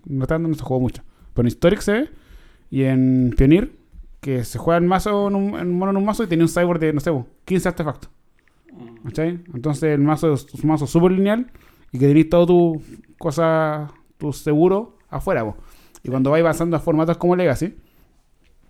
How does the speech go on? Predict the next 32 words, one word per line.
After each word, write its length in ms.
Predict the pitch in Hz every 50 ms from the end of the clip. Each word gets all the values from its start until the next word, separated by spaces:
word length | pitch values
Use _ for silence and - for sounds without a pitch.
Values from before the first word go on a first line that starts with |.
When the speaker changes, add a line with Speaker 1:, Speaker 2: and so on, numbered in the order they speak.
| _ _ _ - - -
Speaker 1:
eh, 160 | 135 131 117
se 140 | - - 151
disminuye 400 | 147 147 156 175 190 202 196 175
eso, 320 | 151 - 175 208 220 202 -
pero 120 | 143 139
igual 100 | 147 156 143
tenéis 220 | 160 165 165 160
un 60 | 165 -
pack, 260 | - 160 160 156 - -
un 220 | 151 139 139 - _
pack 200 | - 160 165 165
de, 760 | 185 156 147 156 160 160 160 160 160 160 165 165 165 165 160
de 80 | 151 160
artefactos 520 | 143 - 160 147 170 160 - - 208 233 - _ _ _ _ _ _ _ _ _
que 100 | - 151
para 120 | 143 147
hacer 160 | 135 139 165 160
deseo, 320 | 170 156 - 196 139 117
que 80 | 120 117
son 100 | 139 143
los 60 | 143
artefactos 220 | 143 139 143 143 131
que 40 |
siempre 260 | 123 160 156 156 160 156
queréis, 200 | 175 170 156 -
po. 180 | - - - - - _ _ _ _ - -
Típico 340 | - 143 135 143 139 143 143
la, 400 | 143 139 139 135 135 135 135 135
la 120 | 139 143
Lattice, 340 | 156 156 135 110 135 143 - - - - -
en 220 | 139 127 127 131
Legacy, 340 | 131 127 117 104 - 147 170